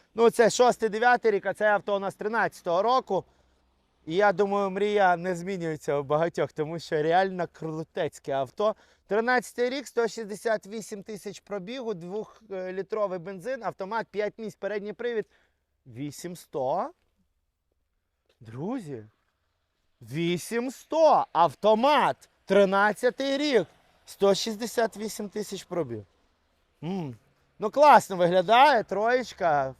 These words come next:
в седані, е, крутецьке авто. Друзі, покажемо вам ще вам зараз будиночок, один залишився, один десь, е,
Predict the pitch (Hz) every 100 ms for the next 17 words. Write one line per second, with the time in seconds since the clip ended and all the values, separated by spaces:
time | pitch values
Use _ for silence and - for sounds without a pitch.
0 | _ - 190 156 196 220 196 131 _ _
1 | _ _ 147 147 147 - 190 226 180 -
2 | - 139 120 151 110 _ _ _ _ 214
3 | 262 202 247 269 254 262 277 240 262 262
4 | 262 247 254 233 254 247 208 247 302 320
5 | - 247 233 247 220 226 190 175 208 196
6 | 214 208 202 - 196 190 190